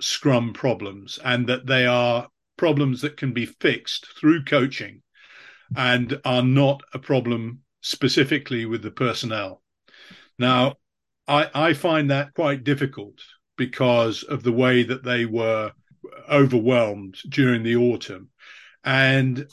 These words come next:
I, I, you know, just looking yesterday, do, he, there's a, uh, you know, a, a statement in there about these are players that are in form and so on and so forth. Well, if you looked at the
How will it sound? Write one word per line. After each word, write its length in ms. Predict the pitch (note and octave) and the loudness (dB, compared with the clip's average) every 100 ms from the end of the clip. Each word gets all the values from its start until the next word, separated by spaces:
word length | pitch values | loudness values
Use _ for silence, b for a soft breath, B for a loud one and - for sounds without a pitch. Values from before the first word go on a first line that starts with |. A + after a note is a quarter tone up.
| - | -10
I, 80 | D3 | -10
I, 360 | - - D3+ | -10 -8 -4
you 260 | D3 E3+ D#3 | -2 2 2
know, 100 | D3 | 4
just 260 | F#3+ F#3 | 2 0
looking 440 | D#3+ F3 F3 C#3+ B2+ | 2 2 2 -2 0
yesterday, 720 | C#3 C3+ - A#2+ F#2+ F#2+ - b b b _ A2 | -2 -4 -6 -6 -8 -14 -20 b b b _ -2
do, 220 | E3 D#3+ | 2 2
he, 320 | C3+ D3+ - | 4 2 2
there's 340 | F#3+ D3 B2+ | -4 -2 0
a, 120 | C3 B2 _ - | -2 -4 _ -12
uh, 140 | C3 A2 - - | -12 -12 -16 -14
you 160 | D#3+ C3 | -2 0
know, 200 | A#2 A#2 A#2 | 0 -2 -6
a, 300 | A#2 A#2 C3 | -10 -8 -8
a 20 | |
statement 520 | - D#3 D3 B2+ A#2+ | -2 2 2 0 -2
in 120 | C3 A#2+ | -2 0
there 200 | A#2 A2+ | 0 0
about 340 | B2 A#2+ B2+ | 0 -2 -2
these 240 | B2+ B2 | 0 0
are 60 | - | 0
players 400 | D3+ C3+ A#2 A2 | -2 0 -2 -4
that 140 | C3 | -4
are 120 | A#2+ B2 | -2 -2
in 140 | C3 | -4
form 420 | - C#3+ A#2+ G2 | 0 0 0 -4
and 160 | G2+ G2+ | -14 -12
so 200 | C3+ A#2 | -8 -6
on 140 | G#2+ | -8
and 100 | G2+ | -10
so 200 | - A2+ | -8 -8
forth. 320 | - C3+ A2 | -6 -8 -6
Well, 300 | C#3 C#3 C#3 B B B B B B B | -4 -2 -2 B B B B B B B
if 220 | D#3 C#3 | -14 -8
you 140 | F3+ F3+ | -6 -6
looked 560 | F3 G3+ G3 - - - | 4 6 6 2 -14 -8
at 480 | D3+ D3 C3+ - - - | -4 -4 -6 -10 -14 -12
the 540 | D3 A#2 B2+ A#2 B2+ | -8 0 2 2 0